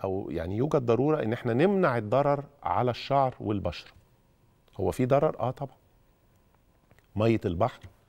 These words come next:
تؤدي لضرر للشعر والبشرة،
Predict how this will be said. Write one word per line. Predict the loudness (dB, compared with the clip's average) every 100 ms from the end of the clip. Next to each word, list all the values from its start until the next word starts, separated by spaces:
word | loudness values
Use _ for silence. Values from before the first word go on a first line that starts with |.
| _ _ _ _ -8
تؤدي | -2 -2 0 0
لضرر | 2 2 2 -2 -8
للشعر | -10 -6 2 2 2
والبشرة، | -2 -4 -4 -2